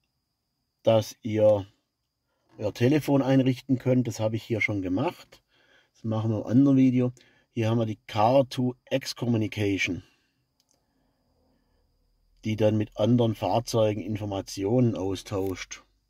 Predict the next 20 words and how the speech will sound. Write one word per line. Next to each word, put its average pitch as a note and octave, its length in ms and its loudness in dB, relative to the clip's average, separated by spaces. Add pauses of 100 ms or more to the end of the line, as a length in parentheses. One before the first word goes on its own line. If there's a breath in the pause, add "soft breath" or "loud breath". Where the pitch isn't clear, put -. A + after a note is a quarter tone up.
(1080)
Ähm, A2+ 480 2 (380)
ja, D2+ 360 -8 (1080)
sagt - 240 -12
mir G2 60 -10
jetzt - 160 -8
nichts. - 320 -6 (720 soft breath)
Dann A2 140 4
haben A2+ 120 4
wir A2+ 40 4
hier A2 100 4
Navigation, A2 640 0
da B2 100 2
könnt G#2+ 200 0
ihr G2 40 -4
die G2 100 -4
Privatadressen A2+ 880 0
festlegen, A2 580 0
die F2+ 60 -8
Geschäftsadressen F#2+ 880 -2
festlegen, F#2+ 640 -6